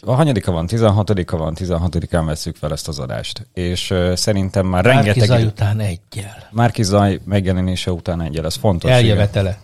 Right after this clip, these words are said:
Speaker 1: igen. Igen. <laughs> Meg, meg, megvártuk a messiást. Ö, szerintem rengeteg idő telt el, hogy megtapasztaljuk ezt a majdnem ingyenes tömegközlekedést, de nem azért emelem ki, hogy majdnem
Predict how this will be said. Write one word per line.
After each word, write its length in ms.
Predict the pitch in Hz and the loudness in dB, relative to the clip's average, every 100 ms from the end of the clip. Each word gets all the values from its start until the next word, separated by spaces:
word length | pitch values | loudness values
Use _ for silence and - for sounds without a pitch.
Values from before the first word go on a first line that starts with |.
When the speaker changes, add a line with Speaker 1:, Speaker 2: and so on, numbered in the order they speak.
| - | -12
Speaker 1:
igen. 340 | 82 92 110 | -4 0 4
Igen. 60 | 120 - - - 269 - 233 | 4 2 -6 -8 -6 -6 -4
<laughs> 720 | - - - - - 170 135 | -6 -8 -14 -18 -8 -4 -2
Meg, 320 | 104 92 85 | 0 0 -2
meg, 260 | 87 92 85 | -4 -6 -6
megvártuk 540 | 90 90 90 87 - 87 | -4 -2 2 0 -2 -2
a 40 | |
messiást. 500 | 87 95 110 113 110 - - - - _ _ _ | 0 0 0 0 0 -6 -20 -20 -20 _ _ _
Ö, 320 | 90 90 90 | -2 0 0
szerintem 480 | 90 107 98 87 92 | -2 -2 -2 0 2
rengeteg 560 | 85 95 85 78 78 71 | 2 2 0 -4 -6 -8
idő 220 | 71 69 | -8 -8
telt 320 | - 76 73 | -4 -4 -4
el, 100 | 78 | -6
hogy 180 | 73 73 | -6 -6
megtapasztaljuk 840 | 73 - 80 78 73 - 71 69 | -8 -8 -8 -6 -6 -6 -6 -6
ezt 240 | 78 - - | -8 -8 -6
a 140 | 73 | -6
majdnem 360 | 76 82 82 80 | -4 -2 -2 -2
ingyenes 360 | 80 78 80 | -2 -4 -4
tömegközlekedést, 920 | - 95 95 - 87 87 - 90 90 - | 0 0 0 0 -2 -2 -2 -2 -2 -2
de 60 | |
nem 300 | 87 95 92 | 0 0 0
azért 260 | 78 87 90 | -2 0 0
emelem 260 | 90 90 87 | 2 2 0
ki, 120 | 85 | -2
hogy 100 | 82 | -2
majdnem 360 | 85 90 85 | -2 -2 -4